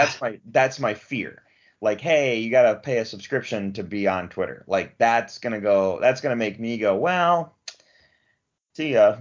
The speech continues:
<laughs> You know, like, that just scares me a little bit. Like, what? Um, I know it says existing users are not affected, but it just scares me that that could be a turnaround. So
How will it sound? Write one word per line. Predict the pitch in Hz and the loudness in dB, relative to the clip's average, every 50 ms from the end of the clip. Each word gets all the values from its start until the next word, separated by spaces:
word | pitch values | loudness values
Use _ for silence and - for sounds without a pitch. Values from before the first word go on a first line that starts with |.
| - - | -8 -6
<laughs> | 165 139 - - 175 165 - | -6 -6 -6 -6 -8 -8 0
You | - 262 - - 254 233 - - | 2 0 2 4 0 0 4 4
know, | 196 - - - 220 208 170 - | 2 2 2 0 0 0 0 -2
like, | 139 147 143 120 - _ - - - - _ _ _ _ _ - | -2 -4 -4 -4 -8 _ -20 -20 -20 -20 _ _ _ _ _ -2
that | 135 151 151 147 | -2 0 0 0
just | 147 147 135 135 | -4 -6 -6 -6
scares | - - 165 165 180 151 127 | -8 -8 -8 -6 -6 -6 -6
me | 117 | -6
a | 101 98 | -8 -8
little | 98 90 92 | -8 -10 -10
bit. | 87 98 90 78 | -10 -10 -10 -10
Like, | 82 95 - | -10 -12 -8
what? | 104 127 135 - - - - _ _ _ _ _ _ _ _ - | 0 2 2 2 0 -6 -20 _ _ _ _ _ _ _ _ -4
Um, | 113 113 107 101 98 95 92 87 87 _ _ _ _ _ _ _ _ _ _ _ _ - | -2 0 0 0 -2 -4 -8 -14 -18 _ _ _ _ _ _ _ _ _ _ _ _ -8
I | 123 131 | -4 -2
know | 143 147 | 0 0
it | 139 135 | -2 0
says | 151 139 127 113 | 0 -2 -2 -2
existing | 113 101 101 127 131 131 - 123 110 | -6 -8 -6 -6 -6 -6 -6 -8 -6
users | 110 117 113 110 110 107 101 101 | -4 -4 -4 -4 -4 -4 -4 -2
are | 110 101 | -4 -2
not | 104 104 101 95 | 0 0 0 0
affected, | 95 - - 175 190 196 - 131 117 107 104 95 | -2 0 0 0 0 0 -2 -4 -4 -4 -4 0
but | - 104 104 98 98 - - _ _ _ _ _ - | 2 4 4 4 0 -4 -12 _ _ _ _ _ -12
it | - 110 | -12 -8
just | 110 123 117 - | -8 -8 -8 -6
scares | - 120 113 107 104 104 | -2 -2 0 0 -2 -4
me | 104 98 | -4 -6
that | 95 87 82 | -6 -2 0
that | 95 92 92 | 0 0 0
could | - 90 | -2 -8
be | 85 90 | -8 -10
a | 80 80 | -10 -10
turnaround. | - - 90 85 78 73 67 67 64 - _ _ _ _ _ _ _ _ | -10 -10 -8 -8 -8 -12 -16 -20 -20 -20 _ _ _ _ _ _ _ _
So | - - 87 87 85 80 85 - | -10 -4 -2 0 0 0 -4 -10